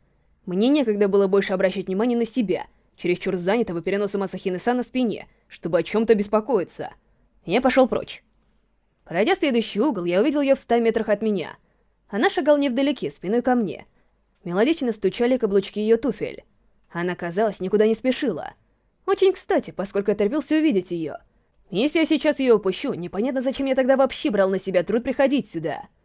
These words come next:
Шагая чуть быстрее, сократил расстояние между нами. В неясном ночном свете её длинные ноги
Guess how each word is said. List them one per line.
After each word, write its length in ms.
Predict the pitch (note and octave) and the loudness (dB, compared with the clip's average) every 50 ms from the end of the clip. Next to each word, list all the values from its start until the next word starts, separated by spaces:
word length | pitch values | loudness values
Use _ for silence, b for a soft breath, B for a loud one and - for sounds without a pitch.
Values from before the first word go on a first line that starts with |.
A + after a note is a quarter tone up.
| _ _ _ _ _ _ _ - | _ _ _ _ _ _ _ -16
Шагая 400 | - - G3+ A3 B3+ G4 G4+ E4+ | -4 0 0 2 4 4 2 2
чуть 180 | - C#4 B3 | 2 0 0
быстрее, 440 | G3 G#3 G3+ G3+ - C4+ C4+ B3 A3 | 0 0 0 -2 -2 -2 2 2 2
сократил 380 | - G#3 G3+ G3+ G3+ G3 G#3 G3+ | 2 2 -2 -2 -2 0 0 0
расстояние 440 | G3+ G3 - - A3 A#3+ B3+ A#3+ | 0 -2 0 2 2 4 4 4
между 280 | A#3 A#3 A3+ A3+ A3 B3 | 2 2 2 2 0 0
нами. 380 | C4 B3+ G#3+ F3+ D3 - - - - _ _ _ _ _ _ _ _ _ | 0 0 -2 -4 -4 -8 -12 -16 -20 _ _ _ _ _ _ _ _ _
В 80 | - F#3 | -8 -4
неясном 440 | F#3 G3+ A#3 D#4 F4 E4 - C#4+ B3+ | -2 0 2 0 0 0 0 0 0
ночном 280 | A#3+ A3 - A3 G#3 | 0 0 -2 -4 -6
свете 360 | G3+ G#3 - B3 C#4 B3 - G3+ | -4 -4 -6 -6 -6 -2 0 0
её 80 | G3 | 0
длинные 340 | F3+ F#3+ G3 F#3+ F#3+ F#3 F#3 | 2 0 0 0 0 0 0
ноги 500 | F#3+ G3+ A#3+ B3 G3+ E3+ E3 - - - | 0 0 0 0 -2 -2 -4 -8 -8 -10